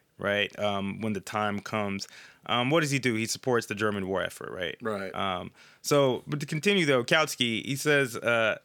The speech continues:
Speaker 1: quote, "Still, it goes without saying that we shall not achieve supremacy under the present conditions.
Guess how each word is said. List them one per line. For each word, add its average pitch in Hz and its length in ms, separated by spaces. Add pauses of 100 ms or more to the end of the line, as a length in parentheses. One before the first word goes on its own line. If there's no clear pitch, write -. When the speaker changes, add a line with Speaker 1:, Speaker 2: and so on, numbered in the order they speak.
(160)
Speaker 1:
quote, 143 420
"Still, 165 460
it 131 100
goes 165 300
without 123 300
saying 98 580 (300)
that 117 180
we 143 140
shall 160 200
not 147 200
achieve 123 360
supremacy 110 680
under 110 180
the 98 120
present 110 340
conditions. 95 640